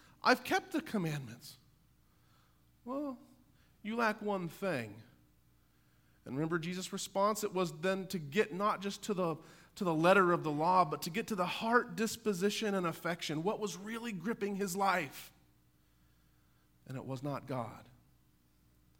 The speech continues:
So our attempts at keeping the law can never be construed as, "If I do this, therefore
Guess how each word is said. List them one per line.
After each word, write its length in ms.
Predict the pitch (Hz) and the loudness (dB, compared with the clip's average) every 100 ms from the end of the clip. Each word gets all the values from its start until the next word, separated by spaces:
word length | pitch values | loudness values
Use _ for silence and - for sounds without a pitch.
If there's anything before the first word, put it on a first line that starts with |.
| _ _ _ _ _ _ _ _ _ _ _ _ _ _ | _ _ _ _ _ _ _ _ _ _ _ _ _ _
So 280 | - 214 190 | -4 2 6
our 360 | 180 175 156 - | 6 6 2 -2
attempts 480 | 180 - 247 254 240 | -4 0 2 2 2
at 140 | 160 | -2
keeping 400 | - 220 214 208 | -2 -4 -2 -4
the 80 | 175 | -2
law 500 | 156 180 175 139 120 - - - - _ - | 0 2 4 2 -2 -12 -20 -20 -20 _ -4
can 300 | 190 156 151 | 0 0 2
never 320 | 196 202 175 | 4 4 2
be 160 | 165 | -2
construed 720 | 160 175 147 - 165 143 135 131 - - - | -4 -4 -6 -4 -2 0 -2 -6 -14 -10 -4
as, 220 | 139 131 | -4 -4
"If 140 | 151 | -2
I 120 | 139 123 | -2 -2
do 380 | 117 196 269 | -2 0 2
this, 420 | 240 233 220 - - - - _ _ _ _ - | 4 4 4 0 -6 -14 -20 _ _ _ _ -14
therefore 1000 | 123 131 202 208 - 208 185 147 135 | -2 6 8 8 6 4 6 6 4